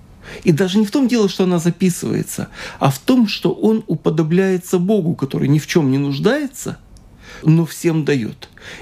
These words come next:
И эта богоподобность, она не выражается в том, что у Бога ручки, ножки, голова, мы ему так поклонимся или так его нарисуем,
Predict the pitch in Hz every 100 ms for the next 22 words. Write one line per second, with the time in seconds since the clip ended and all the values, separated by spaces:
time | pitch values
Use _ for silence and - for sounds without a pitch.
0 | - 190 170 156 - 185 190 170 135 139
1 | 190 156 147 - 165 160 247 302 190 123
2 | - - - - - - 160 175 196 214
3 | 196 190 185 247 302 262 - 170 175 165
4 | 175 160 180 160 160 165 - 160 156 156
5 | 151 160 165 220 202 147 151 147 _ -
6 | 147 - 190 - 208 208 202 - 196 -
7 | - 156 147 175 - 156 156 147 147 -
8 | - 135